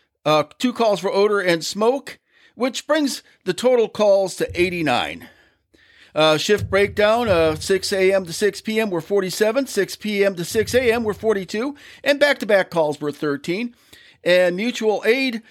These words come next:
calls were, uh, there was, uh, five calls mutual aid given and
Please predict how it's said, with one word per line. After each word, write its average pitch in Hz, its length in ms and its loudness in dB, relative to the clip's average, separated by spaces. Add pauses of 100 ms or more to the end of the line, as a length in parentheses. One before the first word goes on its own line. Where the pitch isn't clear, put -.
(160)
calls 175 380 0
were, 170 320 -2
uh, 165 280 4 (800)
there 165 140 0
was, 170 280 -4 (160)
uh, 165 300 2
five 226 340 2
calls 214 280 2
mutual 196 380 -2
aid 185 320 0 (440)
given 294 380 0 (140)
and 180 500 2